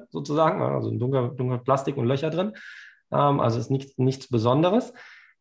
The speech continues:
Ähm, der, der Effekt dieser Brille liegt darin, uns im Endeffekt erstmal Informationen wegzunehmen. Hört sich jetzt erstmal doof an, weil wir sagen, sagen, „Okay, aber weniger Information ist doch erstmal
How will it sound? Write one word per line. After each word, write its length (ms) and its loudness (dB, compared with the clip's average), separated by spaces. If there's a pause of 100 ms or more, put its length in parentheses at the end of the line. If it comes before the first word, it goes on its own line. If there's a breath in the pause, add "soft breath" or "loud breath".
(120)
Ähm, 540 2 (120)
der, 540 2 (140)
der 120 2
Effekt 460 -2
dieser 260 0
Brille 320 2
liegt 320 -6
darin, 600 2 (840 soft breath)
uns 300 2 (160)
im 160 -4
Endeffekt 560 0
erstmal 400 2
Informationen 800 2
wegzunehmen. 760 -2 (880)
Hört 140 -6
sich 80 0
jetzt 140 2
erstmal 360 2
doof 220 2
an, 120 4
weil 100 2
wir 100 2
sagen, 200 2
sagen, 200 0
„Okay, 220 -6
aber 260 -6
weniger 300 6
Information 480 2
ist 140 -2
doch 100 -6
erstmal 400 -2